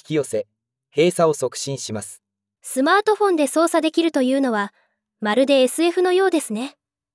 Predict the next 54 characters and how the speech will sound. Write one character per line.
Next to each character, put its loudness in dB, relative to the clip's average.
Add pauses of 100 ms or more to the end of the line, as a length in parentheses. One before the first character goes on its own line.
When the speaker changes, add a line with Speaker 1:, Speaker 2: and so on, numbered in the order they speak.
(140)
Speaker 2:
患 0
者 2
さ 0
ん 0
に -2
と 0
っ -2
て 0
ど 0
ん 2
な 2
メ 0
リ 0
ッ -4
ト 0
が -4
あ -4
り -2
ま -2
す -8
か？ -10 (540)
Speaker 1:
従 0
来 2
の -2
縫 0
合 0
や 2
ス -14
テ 4
ー -6
プ -4
ル 0
で 2
は 2
難 -4
し -6
か -2
っ -4
た -6
複 -4
雑 2
な 0
形 -2
状 0
の -2
傷 -4
に 0
も -6
適 -4
用 2
で -2
き -14
ま -8
す。 -18